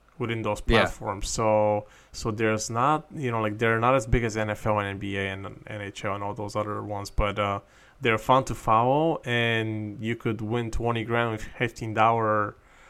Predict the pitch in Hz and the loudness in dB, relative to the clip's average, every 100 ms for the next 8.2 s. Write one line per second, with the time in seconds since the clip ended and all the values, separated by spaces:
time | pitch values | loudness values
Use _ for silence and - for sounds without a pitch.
0 | - - _ _ _ 107 120 123 - 104 | -20 -20 _ _ _ 0 2 2 -2 -6
1 | 104 113 117 - 107 101 101 110 110 104 | -4 -4 -6 -4 -2 -2 -4 -4 0 2
2 | 113 120 104 101 117 101 120 101 - - | 2 0 -2 -2 -4 -2 0 -2 -6 -10
3 | 113 110 - 104 - 107 107 - 104 101 | -4 -2 -2 -6 -6 -6 -8 -6 -6 -6
4 | 113 - _ _ _ _ _ _ 113 107 | -8 -16 _ _ _ _ _ _ -4 -2
5 | 104 107 107 117 _ _ _ _ - _ | -2 -4 -8 -14 _ _ _ _ -20 _
6 | _ - _ 127 113 113 202 180 123 127 | _ -20 _ -2 0 2 0 0 0 0
7 | - 165 165 151 120 147 160 - 147 147 | -2 0 2 2 2 0 0 2 6 8
8 | 151 | 6